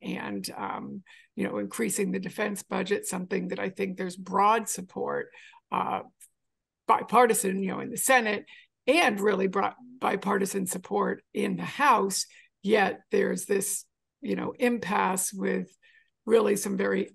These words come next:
unserious people that are a minority of the Republican caucus, but though they are, you know, holding up things.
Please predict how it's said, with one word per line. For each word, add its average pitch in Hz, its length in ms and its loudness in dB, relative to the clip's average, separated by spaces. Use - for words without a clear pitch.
unserious 202 1000 2
people 190 720 -4
that 196 120 -4
are 190 260 -2
a 190 100 -6
minority 190 960 2
of 185 160 -6
the 202 100 -4
Republican 196 580 -6
caucus, 196 540 -4
but 202 240 0
though 208 260 4
they 196 200 0
are, 196 280 -4
you 202 140 -8
know, - 220 -10
holding - 440 0
up 220 180 0
things. - 480 -10